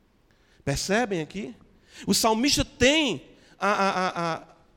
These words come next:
a visão da grandeza da perseguição, da sua fragilidade, ao ponto de dizer, "Senhor, eu não quero que tu use a força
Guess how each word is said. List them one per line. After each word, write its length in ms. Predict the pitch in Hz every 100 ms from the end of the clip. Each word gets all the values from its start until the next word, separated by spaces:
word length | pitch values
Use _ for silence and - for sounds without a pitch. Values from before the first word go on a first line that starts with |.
| _ _ _ _ _
a 100 | 180
visão 680 | 190 254 190 147 240 302 240 - - -
da 180 | - 240
grandeza 680 | 240 262 208 147 262 330
da 100 | 285
perseguição, 680 | 254 226 240 220 196 220 202
da 160 | 185 185
sua 360 | - - 320 330
fragilidade, 760 | 254 196 208 147 185 240 190 - -
ao 160 | - 240
ponto 320 | - 262 269
de 100 | 247
dizer, 560 | 240 226 208 190 - -
"Senhor, 420 | - 247 285 269 -
eu 120 | - 254
não 100 | 262
quero 240 | 285 311
que 100 | 302
tu 160 | - 247
use 320 | 254 302 240
a 100 | 208
força 760 | - 180 233 269 - 185 151